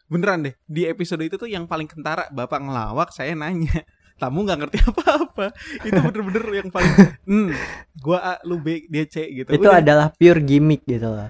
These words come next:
Speaker 1: Pure gimmick gitu. <laughs> Padahal
Speaker 2: Ah.
Speaker 1: topiknya serius, tapi
Speaker 2: Loncat
Speaker 1: nge-gimmick
Speaker 2: sekarang.
Speaker 1: ya. Waduh.
Speaker 2: Mm-mm. Langsung
Speaker 1: Lucu
Speaker 2: kita loncat
Speaker 1: juga.
Speaker 2: sekarang ke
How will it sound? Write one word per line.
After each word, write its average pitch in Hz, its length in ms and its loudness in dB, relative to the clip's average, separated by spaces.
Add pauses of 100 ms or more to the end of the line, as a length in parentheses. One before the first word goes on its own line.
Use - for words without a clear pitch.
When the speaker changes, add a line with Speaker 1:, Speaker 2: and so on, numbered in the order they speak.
(140)
Speaker 1:
Pure 160 240 -6
gimmick 165 540 -4
gitu. 123 240 -14 (480)
<laughs> 185 400 -20
Padahal 160 280 -2
Speaker 2:
Ah. 208 40 -6
Speaker 1:
topiknya 196 300 -6
serius, 185 260 -8
tapi - 160 2
Speaker 2:
Loncat 180 240 2
Speaker 1:
nge-gimmick 160 260 -2
Speaker 2:
sekarang. 123 200 -2
Speaker 1:
ya. 127 100 -12 (680)
Waduh. 170 800 0
Speaker 2:
Mm-mm. - 880 -20
Langsung 135 240 0
Speaker 1:
Lucu 131 80 -4
Speaker 2:
kita 131 120 -2
loncat 123 280 0
Speaker 1:
juga. - 80 -8
Speaker 2:
sekarang 131 260 2
ke 151 180 2